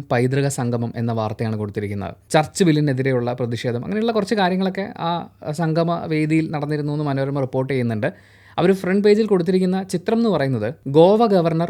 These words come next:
പി എസ് ശ്രീധരൻപിള്ളയും കേരള ഗവർണർ ആരിഫ് മുഹമ്മദ് ഖാനും പരിശുദ്ധ ബസേലിയോസ് മാർത്തോമ മാത്യൂസ് തൃതീയൻ കത്തോലിക്ക ബാവ അദ്ദേഹമായിട്ടിരുന്ന്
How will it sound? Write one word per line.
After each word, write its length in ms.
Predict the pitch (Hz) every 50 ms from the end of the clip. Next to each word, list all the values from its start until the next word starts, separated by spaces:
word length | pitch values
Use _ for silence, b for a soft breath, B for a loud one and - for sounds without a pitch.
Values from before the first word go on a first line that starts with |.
| - -
പി 140 | - 151 151
എസ് 180 | 160 165 160 -
ശ്രീധരൻപിള്ളയും 760 | 147 139 139 151 147 165 175 170 160 139 117 107 107 120 151 -
കേരള 360 | - 143 135 139 147 165 175 180
ഗവർണർ 420 | 170 156 135 127 120 120 123 143 147 - - 131
ആരിഫ് 400 | 131 143 156 175 196 214 190 170
മുഹമ്മദ് 360 | 143 127 127 123 117 110 113 104
ഖാനും 260 | 110 104 107 123 185 -
പരിശുദ്ധ 580 | - 147 151 170 165 - 208 202 175 196 208
ബസേലിയോസ് 840 | 196 170 147 135 - - 165 160 165 165 170 175 170 175 175 - - -
മാർത്തോമ 600 | 135 131 127 131 131 - 156 151 151 151 156 156 147 139
മാത്യൂസ് 540 | 120 113 120 120 - - 147 143 143 - -
തൃതീയൻ 560 | - 131 123 117 117 131 139 143 147 151 156
കത്തോലിക്ക 560 | 151 - 117 - - 120 123 131 127 - 139 127
ബാവ 240 | 120 107 98 104 98 - -
അദ്ദേഹമായിട്ടിരുന്ന് 640 | 156 165 165 180 170 151 143 151 135 127 131 131